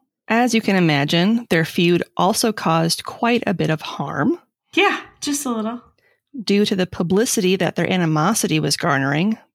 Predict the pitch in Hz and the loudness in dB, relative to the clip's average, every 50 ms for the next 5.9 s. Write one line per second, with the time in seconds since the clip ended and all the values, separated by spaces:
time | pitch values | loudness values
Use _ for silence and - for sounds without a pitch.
0 | _ - 180 185 180 - - 185 185 - - 233 226 196 - 240 226 - - 208 | _ -2 0 0 0 0 -2 -4 -2 -2 -2 0 0 0 0 0 0 0 -2 0
1 | 208 202 202 202 196 196 214 247 - - 269 240 - - 202 196 185 180 175 170 | 0 2 2 2 2 2 2 0 0 0 -2 -2 -2 -2 0 0 2 2 2 0
2 | 165 - - - 190 196 190 190 180 165 175 165 151 156 - 151 156 - - - | 0 -2 -2 0 0 2 2 2 0 0 0 0 0 0 -2 -4 -6 -6 -6 -2
3 | - 285 277 208 151 135 - - - _ _ - 208 196 185 - - - - 226 | 0 0 2 2 2 0 -2 -4 -8 _ _ -4 -2 -2 -2 -4 -6 -6 -2 0
4 | 233 233 202 - 165 151 - - - 180 175 156 160 165 - - 185 175 - - | 0 0 0 0 -2 -4 -4 -4 -2 0 0 0 0 0 -2 -2 -4 -4 -4 -2
5 | - 160 165 160 156 - - 175 170 170 175 185 180 170 - - - - | -2 0 2 0 0 0 0 0 0 2 2 2 2 2 0 0 -2 -6